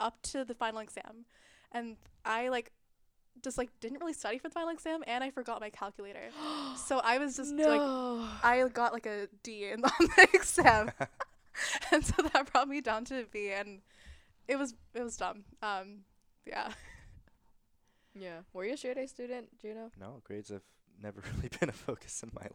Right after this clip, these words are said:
Speaker 3: life. I don't really <laughs> know what to contribute to this.
Speaker 1: Yeah.
Speaker 2: I don't know. 'Cause, I mean, like, obviously in order to, uh,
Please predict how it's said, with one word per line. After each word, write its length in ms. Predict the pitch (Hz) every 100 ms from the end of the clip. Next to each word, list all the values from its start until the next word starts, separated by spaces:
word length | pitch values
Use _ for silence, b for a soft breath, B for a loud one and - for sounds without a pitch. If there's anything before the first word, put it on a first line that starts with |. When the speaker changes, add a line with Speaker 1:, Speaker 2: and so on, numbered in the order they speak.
| -
Speaker 3:
life. 240 | 104 - B B B B B _
I 100 | 104
don't 160 | 104 95
really 220 | 101 131
<laughs> 60 | 127
know 80 | 110
what 80 |
to 40 | 104
contribute 420 | 104 95 90 85
to 160 | - 139 147 -
this. 160 | 143 151 -
Speaker 1:
Yeah. 380 | 294 185 190 214 208 240 _ _ _ -
Speaker 2:
I 120 | 285
don't 120 | 381
know. 400 | 277 240 160 113 - b b b b -
'Cause, 140 | 247
I 100 | 262
mean, 260 | 302 311 -
like, 260 | 240 233 - _ _ -
obviously 540 | - 208 240 254 247 233
in 80 | -
order 400 | 185 185 196 190
to, 540 | - 180 170 170 127 - _
uh, 40 | _